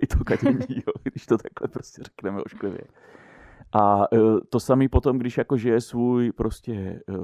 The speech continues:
skrytý život v Nazaretě, když jako žije v rodině, eh, takový ty jako obyčejný věci, že se ráno vstává, potom se uklízí, potom se třeba snídá, potom se, modlej se samozřejmě spolu, eh,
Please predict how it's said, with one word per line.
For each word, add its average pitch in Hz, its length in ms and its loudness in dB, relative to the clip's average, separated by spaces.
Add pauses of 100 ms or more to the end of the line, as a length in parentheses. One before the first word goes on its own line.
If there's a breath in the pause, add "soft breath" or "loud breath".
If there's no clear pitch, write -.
skrytý 113 500 -4
život 110 260 -4
v - 40 -8
Nazaretě, 143 720 -10 (460 soft breath)
když 104 440 -6
jako 92 420 -8 (380)
žije 104 600 0 (220)
v - 40 -14
rodině, 147 760 -2 (420)
eh, 98 640 -2 (200)
takový 113 300 -4
ty - 100 -4
jako 110 200 0
obyčejný 101 460 -4
věci, 98 260 -6
že 101 100 -8
se - 140 -6
ráno 98 280 -2
vstává, 98 460 -6
potom 101 320 -6
se - 140 -6
uklízí, 92 540 -12
potom 104 280 -8
se 101 120 -10
třeba 98 240 -4
snídá, 95 460 -6
potom 107 340 -6
se, - 180 -6 (160)
modlej 98 360 -2
se 95 120 -8
samozřejmě 95 500 -8
spolu, 92 380 -12 (540 soft breath)
eh, - 40 -6